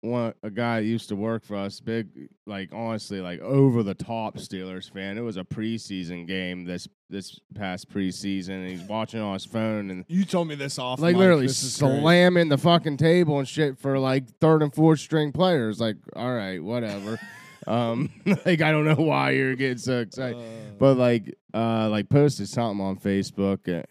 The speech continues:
Speaker 1: and I was like, Aren't the Steelers also whatever the record was at the time, and just like, "Yeah, but that's not the po-," <laughs> I'm like, "What is your fucking point then?"
Speaker 2: Yeah.
Speaker 1: Like, I don't get it.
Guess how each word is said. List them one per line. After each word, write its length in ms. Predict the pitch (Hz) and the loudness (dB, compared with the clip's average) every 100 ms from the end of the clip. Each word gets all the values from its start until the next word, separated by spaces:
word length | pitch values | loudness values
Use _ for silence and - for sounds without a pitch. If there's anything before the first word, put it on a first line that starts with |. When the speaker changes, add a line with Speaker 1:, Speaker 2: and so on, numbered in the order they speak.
| - | -12
Speaker 1:
and 100 | 90 | -8
I 120 | 101 | -4
was 160 | 104 92 | -4 -4
like, 200 | 92 90 | -4 -2
Aren't 260 | 127 247 | -2 -2
the 40 | 330 | -2
Steelers 840 | - - 110 131 131 131 110 90 - - | -4 0 2 4 4 2 -2 -10 -20 -10
also 720 | 104 107 117 - 113 110 113 | -4 -4 -4 0 2 4 2
whatever 540 | 104 90 98 110 110 110 | 2 0 0 2 2 2
the 100 | 107 | 0
record 320 | 113 107 104 | 0 0 0
was 260 | 107 110 107 | 2 2 0
at 120 | 98 | -2
the 80 | 104 | -2
time, 720 | 110 107 110 107 104 101 90 - - | -2 -2 -2 -4 -4 -6 -8 -14 -16
and 420 | 101 101 95 76 _ | -12 -10 -12 -14 _
just 280 | 98 101 90 | -12 -12 -10
like, 220 | 90 90 _ _ _ _ - | -10 -10 _ _ _ _ -8
"Yeah, 340 | 123 123 107 | -6 -6 -6
but 160 | 98 95 | -8 -8
that's 240 | 104 - | -8 -6
not 200 | 104 101 | -6 -6
the 100 | 80 | -8
po-," 220 | - - | -12 -2
<laughs> 40 | 180 | 0
I'm 100 | 196 | 4
like, 160 | - - | 6 8
"What 200 | 175 247 | 8 10
is 200 | 262 - | 8 4
your 100 | 147 | -4
fucking 420 | - 156 - 135 | 0 -2 0 -4
point 400 | 107 135 131 113 | -2 -2 -2 -4
then?" 280 | 110 107 123 | -6 -6 -4
Speaker 2:
Yeah. 100 | 104 | -6
Speaker 1:
Like, 120 | 113 | -8
I 160 | - 147 | -6 -2
don't 220 | 175 165 | 0 0
get 220 | 151 247 | 0 0
it. 160 | 147 - | -2 -10